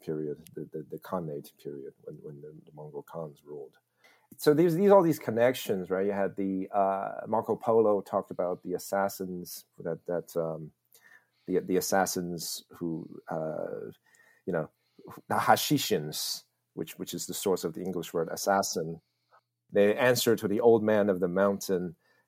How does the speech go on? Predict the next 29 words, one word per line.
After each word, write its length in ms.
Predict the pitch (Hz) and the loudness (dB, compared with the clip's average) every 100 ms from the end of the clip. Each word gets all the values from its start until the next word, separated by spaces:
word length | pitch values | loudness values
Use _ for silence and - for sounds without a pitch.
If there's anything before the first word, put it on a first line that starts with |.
| - | 0
and 340 | 110 101 98 | 4 4 2
you 80 | 117 | 0
can 180 | 120 110 | 0 4
go 140 | 117 | 6
see 240 | 107 - 110 | 6 2 2
the 300 | 101 92 98 | 4 4 4
castles 420 | - 101 - 98 | 2 2 2 2
of, 260 | 95 90 95 | 2 2 0
of 120 | 98 87 | -2 2
the 100 | 85 | 0
assassins 800 | - 98 101 95 82 80 - - _ | 2 2 2 0 -6 -6 -8 -8 _
north 380 | 90 87 82 - | -6 -2 -2 -2
of, 220 | 85 78 - | -6 -6 -8
north 260 | 101 85 | -6 -6
of 80 | 80 | -8
Tehran 420 | - 80 90 85 | -8 -4 -2 -2
today. 420 | 80 78 92 82 76 _ _ _ _ _ _ - - | -4 0 2 2 -2 _ _ _ _ _ _ -20 -12
And 140 | 85 | -6
so 140 | 90 90 | -4 -2
he 120 | 104 | -2
talked 300 | 107 92 - | 2 2 2
about, 340 | 90 85 80 | 2 2 0
he 100 | 95 | -6
talked 260 | - 87 - | -2 -2 -2
about 440 | - 85 82 - - _ _ - | 0 2 2 -4 -20 _ _ -6
these 200 | 92 - | -6 -2
guys 340 | - 82 82 | 0 2 -2
in 400 | - 85 78 76 - | -6 -8 -8 -10 -10
his 300 | 82 80 | -8 -8